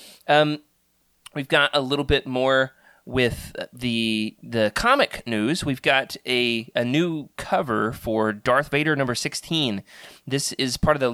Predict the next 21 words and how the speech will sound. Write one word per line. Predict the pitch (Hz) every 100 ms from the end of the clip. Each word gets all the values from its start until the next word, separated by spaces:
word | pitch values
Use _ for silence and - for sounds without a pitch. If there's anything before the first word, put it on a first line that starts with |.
| 147
Lucasfilm | 196 185 165 139 127
fiftieth | 151 - 156 143
anniversary | - 127 107 117 135 165 147 117 107 - _ _
covers | - 262 285 156
that | 120
they've | 127
been | 113 110
doing, | 117 113
and | 113
this | -
one | 415 277 117 -
kind | - 214
of |
is | 156
a | 113
throwback | - 147 160 160 156
to | -
the | 127 117
Dark | 113 131 156
Horse, | - 131 117 107 - - - - - - -
um, | 98 98 98 98